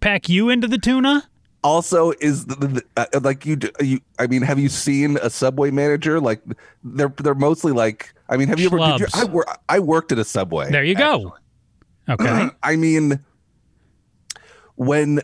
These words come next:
Speaker 2: there
Speaker 1: Are
Speaker 2: was
Speaker 1: you sure
Speaker 2: nobody
Speaker 1: you
Speaker 2: in
Speaker 1: wanna
Speaker 2: there.
Speaker 1: speak on the record about this so you're not worried about reprisal
Speaker 2: I will
Speaker 1: now?
Speaker 2: s-, I will speak on the record.
Speaker 1: Okay.
Speaker 2: Um, uh, first of all,
Speaker 1: Yes.
Speaker 2: um,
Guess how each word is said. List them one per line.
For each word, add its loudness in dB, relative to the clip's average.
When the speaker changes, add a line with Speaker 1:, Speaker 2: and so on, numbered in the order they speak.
Speaker 2:
there 2
Speaker 1:
Are 2
Speaker 2:
was 2
Speaker 1:
you 2
sure 2
Speaker 2:
nobody 2
Speaker 1:
you 2
Speaker 2:
in 2
Speaker 1:
wanna 2
Speaker 2:
there. -2
Speaker 1:
speak -2
on 0
the 0
record 0
about -2
this 0
so -2
you're 2
not 0
worried 2
about 0
reprisal 0
Speaker 2:
I 2
will 2
Speaker 1:
now? -4
Speaker 2:
s-, -12
I 2
will 4
speak -4
on 2
the 0
record. 0
Speaker 1:
Okay. 0
Speaker 2:
Um, -2
uh, 0
first -4
of -4
all, -2
Speaker 1:
Yes. -6
Speaker 2:
um, 0